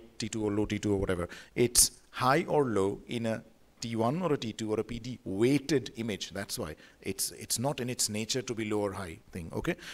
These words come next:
So it's a T one weighted and a post-contrast T one weighted image.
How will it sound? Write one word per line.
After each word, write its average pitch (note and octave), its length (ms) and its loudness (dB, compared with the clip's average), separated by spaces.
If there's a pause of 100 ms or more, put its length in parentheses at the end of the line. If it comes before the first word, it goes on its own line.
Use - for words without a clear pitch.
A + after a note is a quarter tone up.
(200)
So - 160 8
it's C#3+ 120 4
a C3 40 4
T E3 220 0
one D#3 200 6
weighted E3+ 400 4
and C#3 100 2
a B2+ 40 2
post-contrast C3 720 4
T C3 100 0
one A#2+ 200 6
weighted A2 320 6
image. F#2 320 0